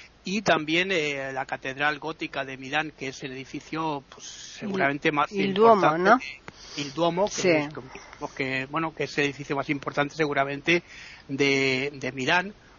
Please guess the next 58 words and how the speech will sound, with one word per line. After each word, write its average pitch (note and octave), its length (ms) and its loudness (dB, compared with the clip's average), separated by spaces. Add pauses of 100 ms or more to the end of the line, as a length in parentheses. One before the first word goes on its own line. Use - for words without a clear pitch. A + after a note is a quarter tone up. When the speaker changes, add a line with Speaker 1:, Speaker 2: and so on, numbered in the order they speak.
(140)
Speaker 1:
junto, D#3 300 -6
claro C3+ 220 -4
está, D3 220 -2
con C3 200 -8
la B2+ 120 -2
Scala F3 400 6
Speaker 2:
La E3+ 100 4
Speaker 1:
y F3 40 0
Speaker 2:
Scala, E3+ 280 10
Speaker 1:
con, D#3 100 0
Speaker 2:
sí. D#3+ 420 -4 (520)
Speaker 1:
y E3 80 -4
con D#3 200 -6
otra D3 200 -4
iglesia D3 360 -2
que D#3+ 80 -6
te C3 80 -8
voy C3+ 100 -10
a C3+ 40 -8
decir C3+ 200 -10
ahora, D#3 220 0
que C#3+ 100 -12
es C#3 40 -6
la C#3+ 60 -4
iglesia D3 400 -4
de C#3 140 -4
Santa C3+ 320 -6
María C#3 300 -2
delle C3+ 200 -2
Grazie, D#3 420 0
que C#3 160 -4
es C#3 120 -8
donde C#3 220 -8
se D3 100 -12
encuentran C#3 460 -4
esos C#3 220 -4
murales, C#3 360 0
esos D3 140 -6
frescos D3+ 420 -4
de D3 80 0
la C3 80 0
Última C3+ 300 -2
Cena C#3+ 300 0
de C#3+ 220 0 (360)
de D#3 120 4
Leonardo C3+ 320 2
da C3 120 2
Vinci, F3 340 -2
¿no? F#3 120 -10 (160)
Speaker 2:
Ujú. F3 500 -4
Speaker 1:
Que C3+ 540 0
seguramente, C3 540 -2
bueno, D3 280 -6
eso D#3 200 -6
lo, D3 100 2
ya C#3 160 2
lo C3+ 100 -2
veremos C3 380 -8